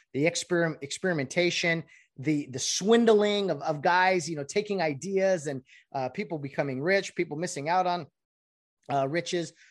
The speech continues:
really fascinating stuff. And, uh, the espionage and kind of just how our country is today with all the brands and all the options. And it's just like, to think, you know, just over a hundred years ago, that stuff didn't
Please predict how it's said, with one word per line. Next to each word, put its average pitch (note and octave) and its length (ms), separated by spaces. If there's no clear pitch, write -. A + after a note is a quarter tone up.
really F#3 540
fascinating C3+ 680
stuff. - 520
And, B2+ 340
uh, A#2 300
the B2 100
espionage C#3+ 720
and B2+ 100
kind C#3+ 220
of A#2+ 100
just - 260
how G#3+ 240
our G3+ 100
country A3 560
is G3 200
today D#3+ 420
with C#3+ 180
all D#3 140
the C#3+ 80
brands D#3 560
and C#3 80
all C3 120
the C3 180
options. D3+ 560
And C#3 120
it's C#3 160
just D3+ 220
like, D3 260
to D3 60
think, F#3 380
you D3+ 120
know, D#3 120
just F#3+ 300
over E3 220
a D3+ 40
hundred D#3 300
years D#3+ 220
ago, C3 240
that C3+ 200
stuff - 300
didn't C3+ 320